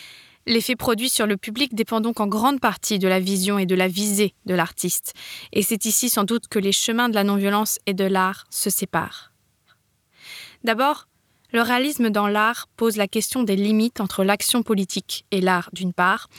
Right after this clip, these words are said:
entre la violence réelle et le déplacement de la violence censée être opérée par l'art d'autre part. Les performances où les interprètes se font réellement mal, contrevenant ainsi à l'idée que les moyens de l'art sont toujours non violents,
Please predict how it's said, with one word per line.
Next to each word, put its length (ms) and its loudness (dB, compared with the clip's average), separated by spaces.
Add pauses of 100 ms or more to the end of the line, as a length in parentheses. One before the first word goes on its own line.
(120)
entre 260 -2
la 120 2
violence 400 0
réelle 500 2
et 80 0
le 140 0
déplacement 640 0
de 100 0
la 140 2
violence 340 0
censée 320 -2
être 240 -2
opérée 320 0
par 240 -2
l'art 400 0 (160)
d'autre 320 -2
part. 460 -4 (1400)
Les 100 0
performances 640 2
où 40 2
les 140 2
interprètes 480 0
se 140 -6
font 180 -8
réellement 520 0
mal, 360 0
contrevenant 420 -2
ainsi 220 0
à 40 0
l'idée 280 0
que 100 -8
les 120 0
moyens 280 2
de 60 2
l'art 180 2
sont 160 -4
toujours 300 -2
non 80 0
violents, 380 0